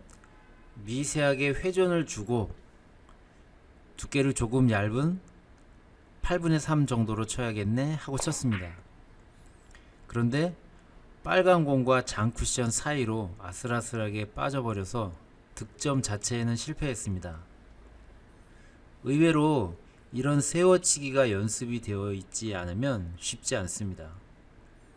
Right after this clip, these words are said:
특히 절반 두께의 키스가 있을 때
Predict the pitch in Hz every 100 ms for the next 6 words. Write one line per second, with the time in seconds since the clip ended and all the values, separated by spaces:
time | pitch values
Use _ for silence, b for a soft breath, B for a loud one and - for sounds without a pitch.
0 | - - - - - 160 - 156 113 90
1 | - B B B - 120 147 160 160 131
2 | 123 - 135 127 151 175 - - - -
3 | - - - - 190 - - 180 160 151
4 | 131 113 - 110 101 - 131 95